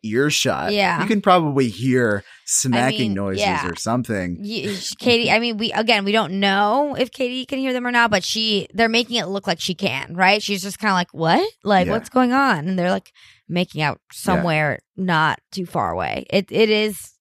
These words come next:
Speaker 2: it
Speaker 1: Yeah.
Speaker 2: was pretty egregious. I, I, all, but it's also like, Matt, come on, like, read the room.
Speaker 1: Yeah,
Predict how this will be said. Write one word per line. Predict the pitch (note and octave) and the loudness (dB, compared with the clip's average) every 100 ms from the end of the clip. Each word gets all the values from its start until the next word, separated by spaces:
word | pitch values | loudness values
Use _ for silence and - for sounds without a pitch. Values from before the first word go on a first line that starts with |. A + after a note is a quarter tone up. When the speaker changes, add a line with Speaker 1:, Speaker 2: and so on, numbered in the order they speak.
| _ _ | _ _
Speaker 2:
it | - A#3 | 0 4
Speaker 1:
Yeah. | |
Speaker 2:
was | B3 B3+ | 4 2
pretty | C#4+ B3 | 0 0
egregious. | E3 E3 D#3 F#2 - - | -2 -4 -8 -8 -10 -2
I, | G3+ G3 - - _ - | 2 2 0 -20 _ -8
I, | - B3 | 0 2
all, | G#3+ A#3+ A3+ | 4 2 2
but | B3+ - | -2 -2
it's | G#3+ | -2
also | B2+ A3 B3 | 0 0 0
like, | G#3+ G3+ | -2 -2
Matt, | F#3+ G3+ - | -2 -2 -2
come | - F#3 | -6 -6
on, | F#3+ D3 A#2 E3+ _ | -4 -4 -6 -10 _
like, | C#3 E3 - | -4 -4 -4
read | F3+ G#3+ G3 | -4 -2 0
the | G3 | 4
room. | A#3+ C#4 A#2+ - _ _ | 6 6 4 -6 _ _
Speaker 1:
Yeah, | - D#2+ | -2 -2